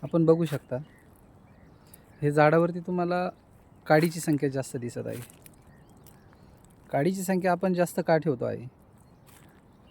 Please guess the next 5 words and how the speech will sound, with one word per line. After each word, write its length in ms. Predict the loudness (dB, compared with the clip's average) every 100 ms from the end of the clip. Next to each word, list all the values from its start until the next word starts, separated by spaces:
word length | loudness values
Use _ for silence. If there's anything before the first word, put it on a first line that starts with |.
| -20 -20 -20 2
तर 60 | 4
आपल्याला 360 | 6 4 4
जास्तीत 360 | 2 -2 -4 -6
जास्त 380 | -4 -6 -2 -2 -2 -6 -20 -20 -20 _ 0
माल 380 | 4 6 6